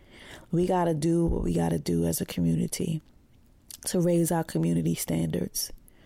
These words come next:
We have allowed the culture of misogyny and abuse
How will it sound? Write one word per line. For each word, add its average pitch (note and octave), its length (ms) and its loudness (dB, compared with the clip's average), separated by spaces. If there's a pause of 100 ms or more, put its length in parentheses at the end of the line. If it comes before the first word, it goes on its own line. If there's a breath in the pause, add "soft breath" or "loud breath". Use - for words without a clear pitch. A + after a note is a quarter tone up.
(920 soft breath)
We G3 160 2
have F#3+ 220 0
allowed E3+ 800 2 (1080 loud breath)
the E3 560 2 (1000)
culture F3+ 440 0
of E3 100 2
misogyny D#3 960 2 (1200 soft breath)
and E3+ 220 2
abuse - 840 -2